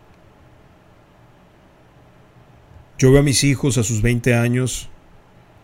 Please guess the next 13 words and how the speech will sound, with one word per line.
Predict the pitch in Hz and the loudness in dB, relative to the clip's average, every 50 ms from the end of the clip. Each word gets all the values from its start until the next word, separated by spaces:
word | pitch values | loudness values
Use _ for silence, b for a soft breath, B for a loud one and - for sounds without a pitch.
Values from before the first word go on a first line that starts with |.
| - - - - - - - - - - | -20 -20 -20 -20 -20 -20 -20 -20 -12 -6
como | - 113 107 104 | -4 -4 -2 -2
agentes | - - 120 113 - 135 117 | -2 -4 -4 -2 -2 -2 -2
de | 117 104 | -2 -2
cambio, | - 123 117 113 104 95 90 85 - - - - - - - - - - - - | -2 -4 -4 -4 -4 -6 -6 -8 -10 -14 -14 -16 -20 -20 -20 -20 -20 -20 -20 -10
comprometidos | - - 117 107 - - 117 110 110 101 - - 160 165 170 190 190 175 - | -4 -4 -4 0 2 2 2 2 -2 -4 -4 -2 0 2 4 4 2 2 0
con | - - 123 120 | -2 -4 -4 -2
su | 104 110 104 | -2 -4 -2
sociedad, | - 110 98 - 104 104 107 101 92 - - - - - - - - - - - - - - - - - - - - - _ - - - - - - - - - - - - - - - - - b b b b b - - | -2 -4 -4 -2 -4 -4 -4 -4 -6 -10 -14 -20 -20 -20 -20 -20 -20 -20 -20 -20 -20 -20 -20 -20 -20 -20 -20 -20 -20 -20 _ -20 -20 -20 -20 -20 -20 -20 -20 -20 -20 -20 -20 -20 -20 -20 -20 -20 b b b b b -8 -4
capaces | - 131 117 - - - 139 139 - - 165 160 147 143 | -2 -2 -2 0 0 2 2 2 2 2 2 0 2 2
de | 139 143 | 2 2
imprimir | 127 120 110 - - 117 113 113 123 131 139 143 143 147 - - | 2 4 6 6 6 6 6 4 2 2 2 2 0 -2 -4 -6
una | - 135 131 135 143 143 127 | -4 -2 -2 -2 -2 -2 -2
huella | 113 113 117 135 135 139 139 131 139 151 165 185 - | -2 0 2 4 4 4 4 2 2 0 0 -2 -6